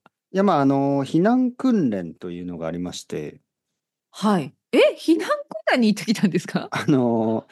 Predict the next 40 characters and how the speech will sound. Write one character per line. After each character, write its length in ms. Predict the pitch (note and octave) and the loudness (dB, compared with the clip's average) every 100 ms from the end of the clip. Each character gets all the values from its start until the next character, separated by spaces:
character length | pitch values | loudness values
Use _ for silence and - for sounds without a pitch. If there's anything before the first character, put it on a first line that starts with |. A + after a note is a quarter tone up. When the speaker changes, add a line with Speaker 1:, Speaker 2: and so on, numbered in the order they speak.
| - | -20
Speaker 2:
あ。 180 | - E3 | -12 0
Speaker 1:
避 40 | |
難 240 | F#3 A#3 B3 | 2 2 4
訓 200 | G4 D3+ | 4 4
練 140 | A2 | 2
い 60 | A2 | 2
ろ 120 | B2+ | 0
い 40 | |
ろ 120 | B2 | 2
あ 40 | B2+ | 0
る 120 | A2+ | -2
ん 100 | E2+ | -6
で 80 | E2+ | -12
す 140 | - | -16
が、 380 | F2 F2 D#2+ - _ _ _ _ | -10 -8 -8 -10 _ _ _ _
Speaker 2:
う 80 | F#3+ | -2
ん。 440 | F#3 D#3 C#3 D3+ - - | -2 -2 -8 -12 -18 -4
Speaker 1:
ま 500 | E3 C3 F#2+ E2 - _ - | 0 0 -2 -8 -14 _ -10
あ、 60 | C3+ | -6
あ 40 | |
の、 140 | B2 | -4
子 120 | A#2+ E3 | -2 0
供 200 | F3+ F#3 | 0 0
た 120 | C#3+ | -2
ち 200 | - A2+ | -2 -6
だ 140 | G#2 | -6
け 140 | - B2 | -4 -4
の 140 | G2 | -4
避 100 | A2 | -8
難 220 | G#2+ A2 | -8 -8
訓 220 | G2+ A#2 | -6 -4
練 160 | G2+ F#2 | -4 -6
も 120 | G2 | -6
あ 60 | B2 | -4
る 120 | A#2 | -6
し、 560 | - - C#3+ A2 E2+ _ _ _ | -8 -2 0 0 -4 _ _ _
Speaker 2:
う 60 | F3 | -4
ん。 460 | F3 D#3+ B2+ C#3+ - | -4 -4 -8 -14 -8
Speaker 1:
大 100 | C3 | -6
人 160 | - | 0